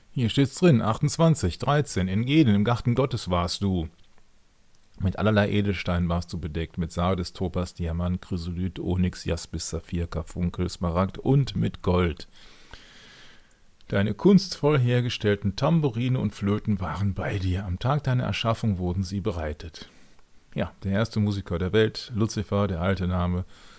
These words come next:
von Satan. Ne? Denn in Eden war sonst nie jemand von irgendwelchen weltlichen Königen nachher.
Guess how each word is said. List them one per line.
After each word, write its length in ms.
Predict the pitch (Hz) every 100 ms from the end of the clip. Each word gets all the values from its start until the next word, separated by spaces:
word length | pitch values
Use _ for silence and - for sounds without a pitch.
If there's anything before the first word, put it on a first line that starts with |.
| - -
von 140 | 151 143
Satan. 500 | 120 104 85 80 98 - - -
Ne? 280 | 104 165 170
Denn 200 | 113 110
in 100 | 110
Eden 320 | 110 131 139 107
war 180 | 117
sonst 280 | 110 113 -
nie 180 | 107 113
jemand 580 | 98 92 90 87 85 - - _ _ _ _ _ _ - - - _ _ -
von 180 | - 101
irgendwelchen 600 | 98 98 90 92 95 87
weltlichen 400 | 92 90 - 98
Königen 460 | - 92 87 82 87
nachher. 500 | 87 85 87 87